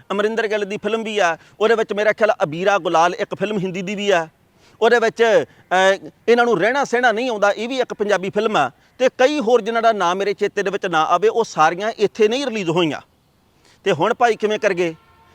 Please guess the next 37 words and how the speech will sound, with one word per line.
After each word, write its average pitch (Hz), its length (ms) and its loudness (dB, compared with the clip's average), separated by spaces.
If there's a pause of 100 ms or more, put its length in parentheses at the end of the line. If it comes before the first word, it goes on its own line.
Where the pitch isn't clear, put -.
(140)
ਆਪਾਂ 202 260 2
ਐਂ 214 120 0
ਕਹਿ 226 160 2
ਦਿੰਦੇ 214 280 -2
ਆ 165 160 -4 (300)
ਕਿ 233 120 4
ਭਾਈ, 202 280 2
ਉਹਦੀ 226 280 -4
ਫਿਲਮ 240 280 0
ਆ 220 60 2
ਜਿਹੜੀ 208 200 -4
ਦਲਜੀਤ 175 420 -2
ਦੀ 196 200 -6 (220)
ਤੇ 220 80 0
ਬਾਕੀ 175 300 -2
ਸਾਥੀਆਂ 202 380 -2
ਦੀ 208 60 -6
ਇੱਥੇ 202 300 0
ਰਿਲੀਜ਼ 180 240 0
ਹੋਈ, 180 320 0 (340)
ਪਰ 220 120 2
ਦਲਜੀਤ 190 440 -2
ਨੇ 220 140 0
ਇਹ 220 40 -4
ਗੱਲ 190 180 0
ਕਹੀ 208 240 -4
ਆ 220 40 2
ਜੀ 208 100 -6
ਕਿ 208 120 -6
"ਮੈਂ 180 220 -2
ਤਾਂ 202 120 0
ਨਾਸਰ 185 300 -2
ਚਨੋਟੀ 190 320 -6
ਨਾਲ 196 120 0
ਹੱਥ 208 200 -2
ਨਹੀਂ 190 120 0
ਮਿਲਾਉਣਾ, 147 280 0